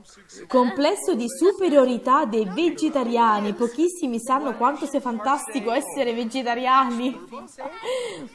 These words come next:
Bravo Nicolò, ordina e continua a flir-, guardate, sta raccontando una barzelletta automaticamente. Comunque, continua a flirtare.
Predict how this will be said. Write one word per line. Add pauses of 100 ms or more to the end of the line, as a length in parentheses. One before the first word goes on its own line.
(140)
Bravo
Nicolò,
ordina
e (1160)
continua
a
flir-,
guardate, (380)
sta
raccontando
una
barzelletta
automaticamente. (1400)
Comunque,
continua
a
flirtare.